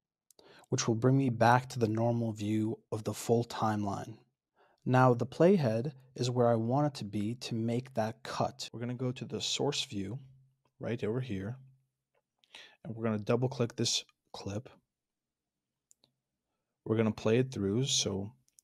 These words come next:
up key, play.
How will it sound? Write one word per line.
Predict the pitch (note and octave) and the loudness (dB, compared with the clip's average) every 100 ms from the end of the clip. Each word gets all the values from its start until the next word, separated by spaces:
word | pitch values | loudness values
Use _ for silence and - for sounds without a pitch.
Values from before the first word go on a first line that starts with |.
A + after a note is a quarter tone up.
| - _ _ | -20 _ _
up | A#2 - | -4 -4
key, | - A2+ C3+ - - - _ _ _ _ _ _ _ _ - _ - | 0 2 2 -2 -14 -20 _ _ _ _ _ _ _ _ -20 _ -2
play. | G#2 G2+ | 2 4